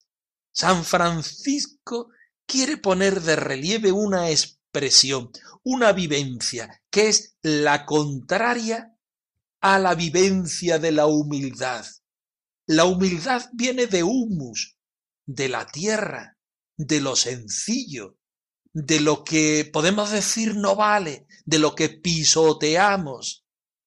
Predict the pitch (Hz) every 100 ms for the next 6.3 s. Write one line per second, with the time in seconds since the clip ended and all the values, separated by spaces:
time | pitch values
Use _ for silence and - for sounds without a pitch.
0 | _ _ _ 107 110 - 147 170 160 151
1 | 143 151 147 - 147 143 - - 151 180
2 | 160 127 _ _ _ _ _ _ 127 127
3 | 120 131 127 175 190 160 165 202 208 175
4 | 147 113 _ _ _ _ _ 127 131 131
5 | 131 139 120 127 156 165 143 143 151 160
6 | 139 123 -